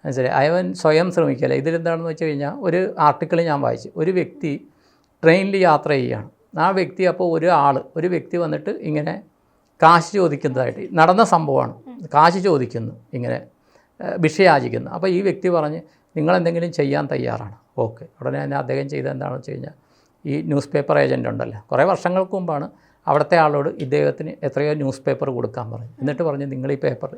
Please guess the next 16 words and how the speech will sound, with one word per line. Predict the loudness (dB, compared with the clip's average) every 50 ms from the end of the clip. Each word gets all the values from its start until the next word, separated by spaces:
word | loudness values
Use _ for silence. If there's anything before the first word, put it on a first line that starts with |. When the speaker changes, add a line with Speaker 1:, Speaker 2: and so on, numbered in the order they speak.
| -8 -4
Speaker 1:
ഇത് | -2 -2
ഈ | -2 -2 -2 -2 -2 2 4
കാശ് | 4 4 4 2
എനിക്ക് | 0 -2 -2 -4
തിരിച്ചു | -6 -6 -6 -8 -6 -6 -8
തരണ്ട, | -8 -8 -8 -12 -16 _ _ _ _ _ _ -6
ഈ | -4 -4
പേപ്പർ | 0 2 2 2 2 2 -2 -2
നിങ്ങൾ | -2 -2 -2 -2 -2 -2
വിറ്റോളൂ, | -2 -4 -6 -6 -6 -6 -6 -6 -8 -10 -14 _ _ -20
Speaker 2:
ഉം. | -20
Speaker 1:
എന്നിട്ട് | -20 -20 _ _ _ _ -8 0 4 4
അതിൻ്റെ | 4 4 4 2 0 2
ലാഭം | 2 4 4 2 2 0 -2 -4
വെച്ചിട്ട് | -6 -6 -6 -8 -8 -6 -6
ഇങ്ങനെ." | -6 -6 -8 -10 -14